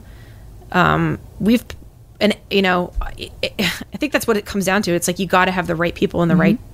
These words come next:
Speaker 1: jobs. That said, like, it's nice working with all women, mostly, except for Larry, sorry.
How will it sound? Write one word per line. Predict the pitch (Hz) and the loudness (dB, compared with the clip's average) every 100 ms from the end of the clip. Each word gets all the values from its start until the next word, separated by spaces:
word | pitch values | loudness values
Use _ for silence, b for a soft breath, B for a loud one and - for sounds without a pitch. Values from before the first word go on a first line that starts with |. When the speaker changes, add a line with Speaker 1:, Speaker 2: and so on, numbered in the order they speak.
| - | -10
Speaker 1:
jobs. | - 170 165 175 247 262 - B B B B B - | -2 4 6 6 4 2 -2 B B B B B -2
That | 226 - | 0 2
said, | 233 | 0
like, | 196 175 170 b b b b - - - | 2 0 -4 b b b b -20 -20 -12
it's | - - | -6 0
nice | 208 214 | 2 2
working | 202 196 | 0 2
with | 190 180 | 0 2
all | 180 | 2
women, | 170 175 185 | 4 4 4
mostly, | 180 175 185 180 | 4 4 4 2
except | - - | 2 0
for | 170 | 4
Larry, | 170 170 170 | 4 4 4
sorry. | 175 170 170 185 | 4 4 4 2